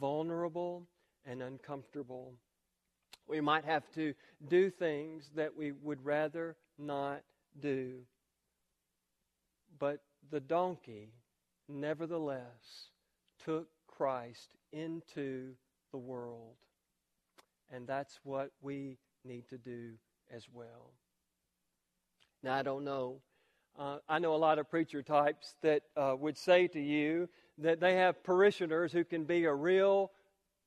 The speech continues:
donkey, if you get what I mean. And maybe you've said the same thing about preachers. But I want us to be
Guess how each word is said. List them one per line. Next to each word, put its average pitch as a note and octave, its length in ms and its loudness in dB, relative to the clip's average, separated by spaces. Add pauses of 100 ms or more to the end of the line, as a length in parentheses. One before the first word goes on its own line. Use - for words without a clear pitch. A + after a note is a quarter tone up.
(840)
donkey, C3 500 -2 (1000)
if C#3 160 -8
you C#3 60 -6
get C3 200 -4
what C#3 160 -4
I C#3 80 -2
mean. C#3 320 -8 (540)
And C3 160 -8
maybe D3+ 280 0
you've D#3 220 -2
said D3 280 -2
the D3 120 -6
same D3+ 380 -4
thing C#3+ 560 0
about C3 520 4 (260)
preachers. C3 800 -6 (920)
But C3+ 220 -4
I E3 480 0 (120)
want D3 360 -6 (140)
us C#3+ 400 -4
to C#3+ 100 -12
be C3+ 500 -8